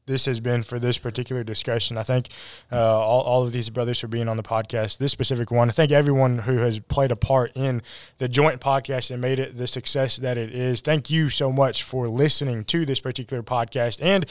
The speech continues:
if you listen to any of the others on the network, we're thankful for that.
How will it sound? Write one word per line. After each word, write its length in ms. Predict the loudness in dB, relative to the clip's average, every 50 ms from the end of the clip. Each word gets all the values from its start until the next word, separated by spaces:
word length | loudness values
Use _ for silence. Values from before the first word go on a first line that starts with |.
| -8 -12 -14 -16 -12
if 120 | -10 -4 2
you 60 | 4
listen 280 | 4 4 4 2 2 2
to 60 | 2
any 160 | 2 2 2
of 40 | 2
the 140 | 4 6 6
others 240 | 6 6 4 2 0
on 40 | 0
the 100 | 0 0
network, 300 | 0 0 -2 -4 -4 -4
we're 80 | -6
thankful 440 | -2 -2 -2 -2 -2 -4 -6 -8 -8
for 280 | -6 -2 0 0 0 2
that. 300 | 2 2 2 2 2 -2